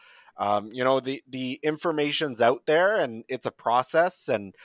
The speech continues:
we're working on both sides of that to inform people of what is and what isn't allowed and what to be careful of and what the consequences are. So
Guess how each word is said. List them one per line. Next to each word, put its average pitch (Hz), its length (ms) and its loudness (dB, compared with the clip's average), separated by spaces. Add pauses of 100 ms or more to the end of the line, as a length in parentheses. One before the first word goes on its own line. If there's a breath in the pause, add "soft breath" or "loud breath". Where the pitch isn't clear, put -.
(140 soft breath)
we're 131 200 2
working 131 340 0
on 120 140 2
both 117 260 0
sides 120 720 0
of 113 480 0 (380)
that 127 320 6
to 117 300 -4
inform 120 760 0
people 123 360 -6
of 110 100 -8
what 107 260 0
is 117 420 -2
and 101 200 -6
what 113 260 -2
isn't 113 360 -6
allowed 113 540 2
and 95 140 -8
what 113 180 -4
to 113 100 -16
be 104 120 -18
careful 113 500 -6
of 107 240 -2
and 98 100 -16
what 104 160 -8
the 110 60 -20
consequences 104 800 -12
are. 101 180 -10
So 95 320 -12